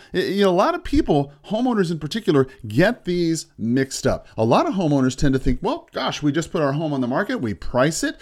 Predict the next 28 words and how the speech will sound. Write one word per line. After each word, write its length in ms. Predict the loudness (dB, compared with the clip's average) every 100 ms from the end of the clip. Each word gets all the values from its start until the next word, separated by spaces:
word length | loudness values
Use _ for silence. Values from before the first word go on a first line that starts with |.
| -20 -4
and 140 | 0
we 80 | 2
get 100 | 2
an 140 | 0 0
offer, 440 | 2 2 0 -4
and 260 | -2 -2 0
the 40 |
next 260 | 0 -2 -4
thing 160 | -2
you 100 | -2
know, 300 | -2 -4 -6 -8
we 140 | -6
get 120 | -2
our 100 | -2
money." 320 | -4 -6 -10 -20 _ _ _ _ _ _ _
<laughs> 720 | -6 -2 -2 -4 -8 -18 -6
There's 200 | -2 0
an 80 | 2
awful 480 | 2 4 4 4 0
lot 200 | 0 0
of 100 | -2
space 400 | -4 -2 -2 -2
between 440 | -4 -2 -2 -2 -2
A 480 | -2 0 -2 -4 -8 _ _ -2
to 140 | 0
Z, 340 | 2 0 2
and 160 | 0 -2
everybody 840 | 0 2 2 -2 0 2 4 2